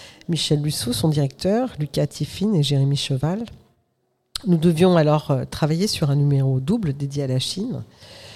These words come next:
Il habitait une petite maison au cœur de Paris, rue Daguerre. C'était aussi la rue où habitait la réalit-,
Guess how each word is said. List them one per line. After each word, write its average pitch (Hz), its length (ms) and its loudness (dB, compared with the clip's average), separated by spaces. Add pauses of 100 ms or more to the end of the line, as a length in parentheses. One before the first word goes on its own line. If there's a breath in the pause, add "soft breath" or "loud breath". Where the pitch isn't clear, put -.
(380 loud breath)
Il 175 100 4
habitait 180 280 4
une 208 120 6
petite - 340 -2
maison 196 340 6
au 240 40 4
cœur 175 200 2
de 160 80 2
Paris, 160 420 0
rue 170 160 0
Daguerre. 160 760 -2
C'était 151 400 -4
aussi 208 300 2
la 175 160 4
rue 185 180 4
où 175 120 0
habitait 151 400 0
la 165 100 0
réalit-, 143 500 -2